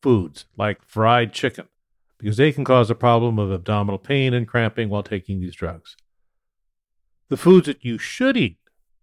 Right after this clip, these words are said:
while taking these drugs are things like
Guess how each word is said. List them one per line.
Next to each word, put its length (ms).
while 160
taking 400
these 220
drugs 480
are 100
things 260
like 240